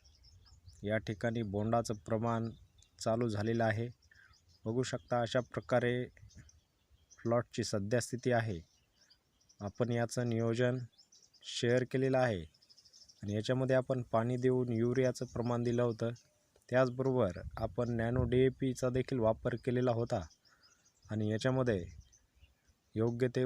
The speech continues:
फवारणी नियोजन देखील आपण केलेलं आहे. चॅनलवर आपण ते वेळोवेळी शेअर केलेलं आहे. शेतकरी मित्रांनो, जो आपला अति घन लागवडीचा प्लॉट आहे, त्याच्यामध्ये आपण शेंडे खुडणी केलेली होती आणि त्याच्यामध्ये सुद्धा आपण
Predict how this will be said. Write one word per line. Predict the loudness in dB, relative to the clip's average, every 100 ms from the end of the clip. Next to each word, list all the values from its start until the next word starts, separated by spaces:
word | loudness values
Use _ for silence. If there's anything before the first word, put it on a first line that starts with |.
| 0
फवारणी | 2 4 2 2
नियोजन | 0 0 0 0 0
देखील | -2 0
आपण | -2 -2 -6 -2
केलेलं | 0 0 0
आहे. | -2 -6 -10 -18 _ _ _ _ _
चॅनलवर | -2 -2 0 2
आपण | 2 2 -2 0
ते |
वेळोवेळी | 2 2 2 2 0
शेअर | 2 0 0 0
केलेलं | 0 2
आहे. | 0 -2 -10 _ _ _
शेतकरी | -6 -2 0
मित्रांनो, | 0 2 2 4 2 0
जो | 2 2
आपला | 4 4 4
अति | 4 2
घन | 0
लागवडीचा | 2 2 2 2 0 -2
प्लॉट | 2 0 0
आहे, | -2 -4 -6 -16 _ _ _
त्याच्यामध्ये | -4 -2 2 2
आपण | 2 -2
शेंडे | -2 0 0 0
खुडणी | 0 0
केलेली | 0 0 2 2
होती | 2 -2 -6 _ _ _ _ _
आणि | -6 -4
त्याच्यामध्ये | -2 0 2 0
सुद्धा | 0 2 4
आपण | 6 2